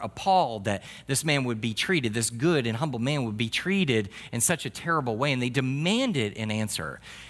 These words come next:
And the officials of the town simply responded. They said, "We didn't want to take this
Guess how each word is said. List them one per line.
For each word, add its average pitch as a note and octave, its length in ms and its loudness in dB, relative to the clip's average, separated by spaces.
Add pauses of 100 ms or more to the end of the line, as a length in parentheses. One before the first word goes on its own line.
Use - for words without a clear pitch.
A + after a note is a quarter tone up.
And C#3+ 100 0
the C#3+ 60 4
officials D#3+ 480 0
of A#2+ 100 0
the A#2 80 -2
town A2 540 -2
simply B2 600 0
responded. A2+ 680 -2
They A2+ 80 -4
said, A#2+ 240 0
"We D3+ 80 -4
didn't D3 360 -4
want C3+ 300 0
to B2 100 -8
take B2+ 360 -2
this A#2 200 2